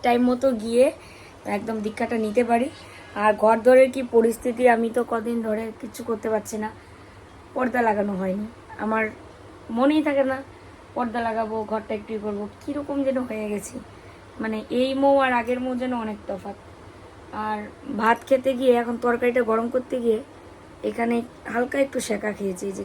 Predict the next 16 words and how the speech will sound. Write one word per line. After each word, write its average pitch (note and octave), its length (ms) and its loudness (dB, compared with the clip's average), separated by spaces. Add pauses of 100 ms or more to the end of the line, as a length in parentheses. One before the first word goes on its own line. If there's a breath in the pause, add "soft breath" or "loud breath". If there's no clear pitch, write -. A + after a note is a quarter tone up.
ক্যানিয়ামগুলো, G3+ 520 -6 (720 loud breath)
কিছু D4 180 -2
হয়নি C4+ 260 4
যদিও, A#3 220 4
কলগেট A#3 400 2
লাগিয়েছি G#3+ 360 -4
সাথে G#3 200 -8
সাথে G3 280 -10 (120)
জল G3+ 180 -2
দিয়ে G3 140 -6
ধুয়ে, F#3 280 -6 (640 loud breath)
তো G3+ 60 -6
ওই G3 60 -4
জন্য। G3 300 -6 (680)
তো A3+ 100 -2
চলো, A#3+ 320 0